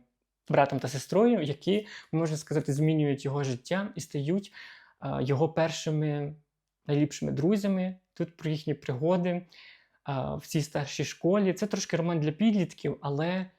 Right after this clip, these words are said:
дуже якісно написаний. Тому, е, думаю, прочитаю найближчим, перечитаю, завжди плутаюсь, перечитаю найближчим часом. Теж відчуваю таку приємну ностальгію, навіть коли просто торкаюсь цієї книги. Все-таки дуже важливо перечитувати свої улюблені історії,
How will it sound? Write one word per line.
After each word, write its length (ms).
дуже 280
якісно 440
написаний. 540
Тому, 400
е, 460
думаю, 640
прочитаю 460
найближчим, 560
перечитаю, 520
завжди 280
плутаюсь, 460
перечитаю 500
найближчим 460
часом. 680
Теж 260
відчуваю 480
таку 220
приємну 300
ностальгію, 460
навіть 220
коли 220
просто 260
торкаюсь 520
цієї 260
книги. 520
Все-таки 580
дуже 680
важливо 380
перечитувати 640
свої 520
улюблені 400
історії, 720